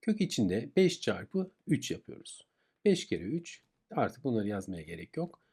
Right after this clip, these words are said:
On beş diyoruz. Olay bu kadar basit. Üç çarpı eksi dört, yine tam sayı kuralları burada da geçerli. Artı ile eksiyi çarp. Eksi üç kere dört, on iki. Kök içinde kök iki çarpı kök iki,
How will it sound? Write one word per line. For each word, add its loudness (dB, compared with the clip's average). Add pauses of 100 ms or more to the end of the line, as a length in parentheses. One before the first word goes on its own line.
(320)
On 4
beş -4
diyoruz. -14 (460)
Olay 4
bu -6
kadar -4
basit. -10 (400)
Üç -2
çarpı 2
eksi 0
dört, -2
yine 2
tam 4
sayı 2
kuralları 4
burada 4
da 6
geçerli. 0 (400)
Artı 4
ile 8
eksiyi 2
çarp. 0 (120)
Eksi 2 (300)
üç 0
kere 0
dört, 2
on 2
iki. -2 (1300)
Kök 0
içinde -2 (220)
kök 0
iki -8
çarpı 0
kök -2
iki, -4